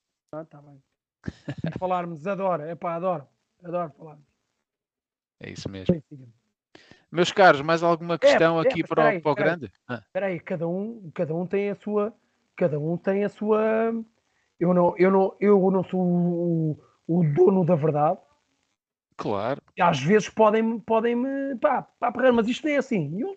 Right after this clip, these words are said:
Speaker 1: e eu vou ter que ouvir, meu. Que isto
Speaker 2: Sabes,
Speaker 1: é
Speaker 2: uma, uma
Speaker 1: é
Speaker 2: das coisas bonitas do Benfica é que aqui no Benfica podes falar à vontade, ninguém te vai dar nos cornos se tiveres uma opinião contrária, como se faz noutros sítios, não é?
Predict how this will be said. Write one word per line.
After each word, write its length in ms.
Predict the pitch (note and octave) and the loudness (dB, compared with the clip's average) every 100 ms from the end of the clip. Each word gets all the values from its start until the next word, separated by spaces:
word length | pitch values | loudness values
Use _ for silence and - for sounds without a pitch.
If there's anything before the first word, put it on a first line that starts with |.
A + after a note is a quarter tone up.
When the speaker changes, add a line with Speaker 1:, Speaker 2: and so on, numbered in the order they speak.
| - | -8
Speaker 1:
e 80 | D#4 | -2
eu 100 | C#4+ | 0
vou 140 | D4 D4+ | 0 -2
ter 140 | D4 | -4
que 80 | - | -2
ouvir, 280 | E4+ E4 E4+ | 0 0 0
meu. 260 | C#4 - _ _ _ _ _ | -4 -8 _ _ _ _ _
Que 100 | - D#3 | -8 0
isto 100 | D3+ | 2
Speaker 2:
Sabes, 160 | E3 | 4
Speaker 1:
é 60 | E3+ | 2
Speaker 2:
uma, 160 | E3+ - _ _ _ _ _ _ _ | 0 -4 _ _ _ _ _ _ _
uma 180 | F3 F3+ | -4 0
Speaker 1:
é 40 | F#3 | 2
Speaker 2:
das 140 | E3+ | 2
coisas 380 | - E3 D#3 C#3 | 2 0 0 -2
bonitas 400 | C#3+ D#3 E3 C#3 | -4 -2 -2 -2
do 80 | C#3 | -2
Benfica 580 | C3+ - D#3 - B2 A2+ | -4 -4 -6 -2 -4 0
é 120 | C3+ | -4
que 120 | - | -2
aqui 440 | C3+ D#3+ D#3+ D#3 C#3+ | -8 -4 -4 -4 -6
no 100 | D3 | -6
Benfica 460 | C#3 C3+ D#3 D#3 D3+ | -6 -4 -6 -4 -2
podes 260 | D3+ C#3 | -2 -4
falar 300 | - C#3+ D3 | -2 0 2
à 80 | C#3 | 2
vontade, 480 | C3+ C3 A#2+ C#3+ C#3+ | 2 -2 -2 -2 -2
ninguém 280 | C#3 C3+ C3+ | -6 -8 -6
te 100 | C3 | -2
vai 140 | C3+ C3 | -2 -2
dar 160 | B2+ | -2
nos 160 | B2 A2+ | -4 -6
cornos 380 | - C3+ C3 B2+ | 0 0 -2 -12
se 80 | |
tiveres 320 | - A#2 B2 A2+ | -10 -6 -6 -6
uma 140 | A#2+ | -8
opinião 260 | - A#2+ A2+ | -8 -10 -10
contrária, 500 | A#2 G#2 B2+ B2+ B2+ | -10 -2 -2 0 -4
como 180 | F3 | -6
se 80 | D#3 | -6
faz 220 | - B2 | 0 0
noutros 260 | A#2+ A2+ - | 0 -10 -4
sítios, 320 | B2+ - G2+ | -4 -4 -14
não 120 | G2 | -14
é? 80 | A2+ | -18